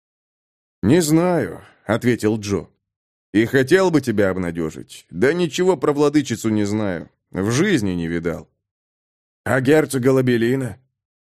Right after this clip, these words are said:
"Его тоже нет". Джоакин помедлил. "Видел герцога Ориджина, служил ему". "Да ну, и как? Что за человек?"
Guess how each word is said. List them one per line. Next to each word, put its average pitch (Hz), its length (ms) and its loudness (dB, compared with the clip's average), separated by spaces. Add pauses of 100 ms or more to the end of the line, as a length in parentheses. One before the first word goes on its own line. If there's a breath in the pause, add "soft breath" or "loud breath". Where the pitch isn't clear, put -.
(120)
"Его 143 420 2
тоже 160 320 0
нет". 80 240 -10 (800)
Джоакин 110 640 0
помедлил. 87 640 -4 (1160)
"Видел 165 540 2
герцога 147 500 0
Ориджина, 101 640 0 (420)
служил 131 540 2
ему". 82 320 -6 (800)
"Да 208 320 2
ну, 233 420 -2
и 127 140 4
как? 131 440 0 (400)
Что 220 260 2
за 147 120 2
человек?" 143 580 0